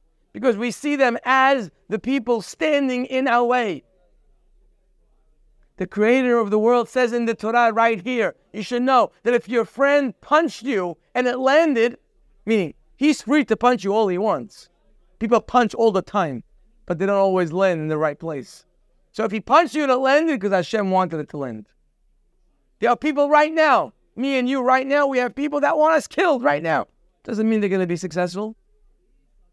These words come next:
Just because a person has free choice to act,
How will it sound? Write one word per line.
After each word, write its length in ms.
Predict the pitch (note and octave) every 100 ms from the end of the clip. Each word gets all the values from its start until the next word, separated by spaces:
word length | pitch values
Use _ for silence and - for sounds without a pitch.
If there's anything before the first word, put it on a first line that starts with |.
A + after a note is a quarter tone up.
| _ _ _ -
Just 180 | D4+ -
because 300 | - F#4 C#4
a 60 |
person 280 | - C4+ A3+
has 200 | A#3 G3+
free 260 | - B3+ G3+
choice 340 | A#3 A3+ F3
to 140 | G#3+ -
act, 260 | G#3+ E3+